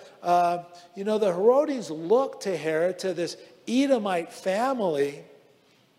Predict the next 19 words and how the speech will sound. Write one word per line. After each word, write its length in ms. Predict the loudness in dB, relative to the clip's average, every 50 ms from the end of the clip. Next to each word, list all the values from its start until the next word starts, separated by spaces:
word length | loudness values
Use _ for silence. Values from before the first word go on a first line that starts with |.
| -20 _ _ -10
as 280 | -6 -4 -4 -4 -4
the 100 | -4 -6
best 480 | -6 -6 -4 -2 -2 -2 -2 -4 -6 -12
hope 480 | -16 -20 -2 0 2 2 2 0 -4 -8 -14 -18 -20 -20 -20 -20 -20 -20
for 220 | -20 -2 0 2 4
their 180 | 4 4 2
problems 760 | 2 -2 -8 0 2 4 4 4 4 2 2 0 -2 -6 -6 -8
that 140 | -10 -8
the 80 | -8 -12
Jews 300 | -10 -6 -4 -4 -2 0
were 120 | -2 -4
facing 420 | -2 0 0 0 0 0 -4 -8 -8
at 60 | -8
the 60 | -8
times. 380 | -8 -6 -4 -4 -4 -6 -8 -16 -20 -20 -20 -20 -20 -14
So 200 | 2 2 4 4
they 200 | 4 2 0 2
were 180 | 2 0 0
Jews 720 | -2 -4 -10 -8 -4 -2 -2 0 2 2 2 2 0 -4